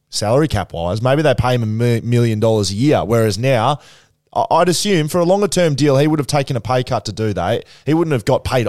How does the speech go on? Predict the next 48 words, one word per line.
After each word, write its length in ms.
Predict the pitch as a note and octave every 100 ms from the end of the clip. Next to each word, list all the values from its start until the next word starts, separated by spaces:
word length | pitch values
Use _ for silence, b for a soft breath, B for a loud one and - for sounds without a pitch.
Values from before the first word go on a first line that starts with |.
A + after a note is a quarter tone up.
| -
overs 480 | B2 C3 G2+ G2 -
to 120 | A2
sign 320 | - A#2 G#2+
for 220 | - G#2+
longer. 480 | G2 G#2+ G2+ D2 F#2 b b b b
You 80 | A2+
know, 100 | A2+
that's, 300 | C#3+ - -
that's 260 | C#3 -
a 200 | D3+ F2+ b b
security 600 | - A#2 - C#3+ C3 A2+
for 180 | G2+ -
Clayton 380 | - B2 A#2 G2+
Oliver. 560 | A2 C#3 A#2+ F2+ C3+ D3+ b b b b -
I 120 | A#2
think 360 | F3+ G#3 E3+ _
potentially, 880 | D#3 - D#3+ E3 D3+ A#2 A#2+ F3+ - _
if 260 | - C3 -
they've 240 | B2+ C3
done 160 | C#3+ D#3+
their 160 | F#3
research, 480 | D3+ D3 - D#3 E3+
he's 100 | B2+
been 140 | C3 A#2
a 60 |
consistent 560 | - A2 - D#3 D#3+ A2+
player. 340 | A2+ G2+ G#2+ - - _
He 60 |
never 220 | C#3+ G3+ G3+
gets 200 | C#3+ C3
injured. 300 | C3+ F2 F#2
He 100 | B2+
always 360 | D3 D3 B2
plays. 340 | - G2 G#2 C3
He 80 |
plays 300 | - D3 C3+
almost 240 | D3+ D#3 C3+
a 40 |
hundred 280 | A2+ C3+ B2
minutes 260 | A#2+ G#2+ -
every 220 | G#2 F#2+
game, 320 | G2+ F#2+ F2
uh, 140 | - A2
a 60 | -
hundred 220 | C3+ G#2
percent 240 | G2+ A#2
every 160 | G#2 F#2
game. 260 | G2 F#2+